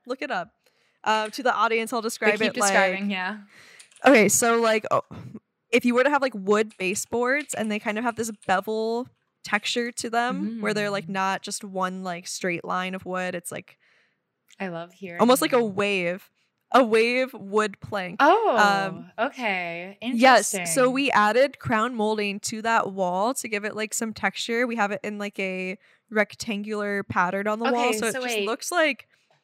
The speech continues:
Speaker 2: Crown
Speaker 1: Yes.
Speaker 2: molding can be just this plain bevel, correct?
Speaker 1: Yes.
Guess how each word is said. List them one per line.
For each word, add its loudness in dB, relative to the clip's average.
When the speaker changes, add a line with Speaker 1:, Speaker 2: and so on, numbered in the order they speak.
Speaker 2:
Crown 2
Speaker 1:
Yes. 4
Speaker 2:
molding -4
can -6
be -4
just -2
this -4
plain -6
bevel, -8
correct? -2
Speaker 1:
Yes. -2